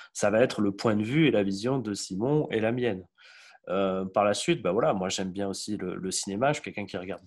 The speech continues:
beaucoup de films, beaucoup de documentaires,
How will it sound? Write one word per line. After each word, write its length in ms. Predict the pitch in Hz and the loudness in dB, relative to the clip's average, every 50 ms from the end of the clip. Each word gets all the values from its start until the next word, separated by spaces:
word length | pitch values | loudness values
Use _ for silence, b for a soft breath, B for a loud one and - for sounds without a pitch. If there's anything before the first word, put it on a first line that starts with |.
| 87 95 | -18 -8
beaucoup 300 | - 123 117 117 - 117 | -6 -6 -6 -4 -6 -6
de 120 | 101 104 104 | -4 -4 -4
films, 440 | 101 - - 143 147 151 151 139 - - - | -4 -4 -4 -4 -2 -2 -4 -6 -8 -12 -14
beaucoup 560 | 95 90 95 107 135 143 127 - - 120 113 | -12 -12 -4 0 0 0 0 -2 -6 -6 -4
de 260 | 113 107 104 101 101 | -4 -4 -4 -4 -4
documentaires, 800 | 98 101 101 98 - - 101 101 101 110 110 - 156 160 160 | -4 -4 -6 -6 -6 -8 -6 -6 -6 -6 -4 -2 -2 -2 -2